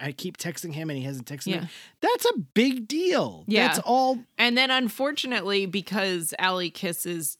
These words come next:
Speaker 2: Jake, like, Claire never finds out what actually happened that kinda set all this in motion.
Speaker 1: Right, right. Yes.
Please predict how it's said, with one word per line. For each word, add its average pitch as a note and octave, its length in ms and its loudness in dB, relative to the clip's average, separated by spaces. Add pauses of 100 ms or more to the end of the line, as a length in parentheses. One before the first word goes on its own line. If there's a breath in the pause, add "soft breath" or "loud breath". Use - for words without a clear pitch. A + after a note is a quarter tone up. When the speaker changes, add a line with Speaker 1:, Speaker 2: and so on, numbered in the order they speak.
Speaker 2:
Jake, E3 480 -6 (580)
like, F3+ 260 -4
Claire F#3+ 340 0
never F3 240 -4
finds F3 320 -6
out F3 320 -2 (480)
what F3 240 -2
actually F#3 500 -2
happened E3+ 640 -6
that - 200 -6 (340)
kinda F3+ 240 0
set F#3 220 0
all F3+ 120 2
this F3+ 200 -2
in F3 120 -4
motion. E3 600 -4 (720)
Speaker 1:
Right, B2 380 -2
right. A#2 340 -4 (200)
Yes. - 480 -8